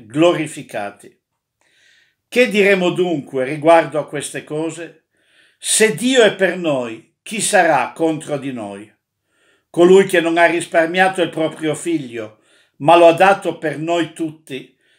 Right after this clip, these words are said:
non ci donerà forse anche tutte le cose con lui? Chi accuserà gli eletti di Dio? Dio è colui che li giustifica.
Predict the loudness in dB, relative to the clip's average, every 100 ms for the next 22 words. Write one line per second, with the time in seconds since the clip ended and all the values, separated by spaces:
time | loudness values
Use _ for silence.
0 | _ 0 2 2 -2 0 0 2 2 2
1 | 0 0 -2 -2 -4 -8 -8 -4 -4 -4
2 | -6 -8 -6 -10 -6 -6 -6 -6 -8 -6
3 | -8 -8 -8 -6 -6 -8 -10 _ _ _
4 | _ _ _ _ _ 0 2 2 -2 -4
5 | -2 -2 -6 -12 _ _ _ _ -14 -2
6 | 0 2 0 -4 _ -10 -10 -10 -12 -10
7 | -10 -10 -12 _ _ _ _ -6 0 4
8 | 4 4 2 4 2 0 -4 -6 -8 -8
9 | -10 -10 -12 -12 -14